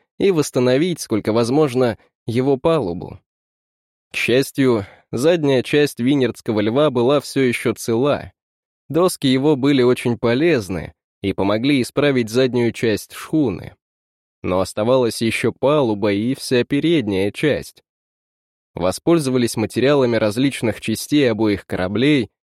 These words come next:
и успели починить палубу довольно сносно.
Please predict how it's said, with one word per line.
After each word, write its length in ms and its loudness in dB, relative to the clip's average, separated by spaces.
и 140 0
успели 460 2
починить 480 -2
палубу 380 2
довольно 420 0
сносно. 680 -4